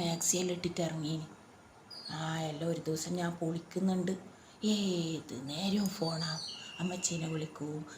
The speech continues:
ഏച്ചീനെ വിളിക്കൂ, ഏട്ടൻ്റെ ഓളെ വിളിക്കൂ. ആ, ഒരുവിധം സ്വഭാവം എനിക്കിഷ്ടമല്ല. വെട്ടക്ക് സ്വഭാവം എൻ്റെ ചെക്കനെയും ഇവിടെ വെച്ച്. ഏ, അപ്പൊ അടുക്കള പണിയൊന്നും എടുക്കൂല?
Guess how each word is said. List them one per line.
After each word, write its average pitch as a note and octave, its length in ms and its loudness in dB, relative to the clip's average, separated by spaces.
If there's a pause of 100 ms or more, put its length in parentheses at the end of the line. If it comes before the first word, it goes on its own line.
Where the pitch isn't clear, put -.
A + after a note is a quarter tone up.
(160)
ഏച്ചീനെ E3+ 460 2
വിളിക്കൂ, D#3 280 -4 (100)
ഏട്ടൻ്റെ E3+ 320 2
ഓളെ D3 200 -2
വിളിക്കൂ. D3+ 340 -6 (1040)
ആ, - 20 0 (600)
ഒരുവിധം G#3 480 2
സ്വഭാവം F3 340 -2
എനിക്കിഷ്ടമല്ല. - 760 2 (880)
വെട്ടക്ക് - 440 0
സ്വഭാവം E3 340 0
എൻ്റെ F#3 180 0
ചെക്കനെയും F3+ 420 0
ഇവിടെ D#3+ 140 -4 (260)
വെച്ച്. - 280 0 (1120)
ഏ, F3 40 -4 (600)
അപ്പൊ - 220 0
അടുക്കള A3 320 2 (100)
പണിയൊന്നും G#3 400 6
എടുക്കൂല? D3+ 340 -6